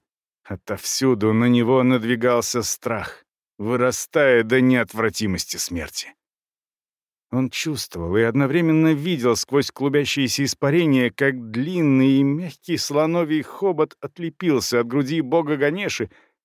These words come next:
и кончик его осторожно, спокойно и безошибочно нащупал его, Фредера, лоб.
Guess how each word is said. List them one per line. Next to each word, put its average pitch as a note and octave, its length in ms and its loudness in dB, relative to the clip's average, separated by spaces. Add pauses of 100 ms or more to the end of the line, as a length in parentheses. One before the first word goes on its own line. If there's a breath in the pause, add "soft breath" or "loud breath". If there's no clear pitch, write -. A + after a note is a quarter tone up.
(140)
и B2+ 80 -6
кончик C#3+ 560 -6
его A2+ 340 2
осторожно, A#2 840 -2
спокойно D#3 760 0
и D#3+ 200 -4
безошибочно C#3 1000 -2
нащупал D3 720 -2
его, B2+ 580 -2
Фредера, A2+ 760 -4
лоб. B2 280 -10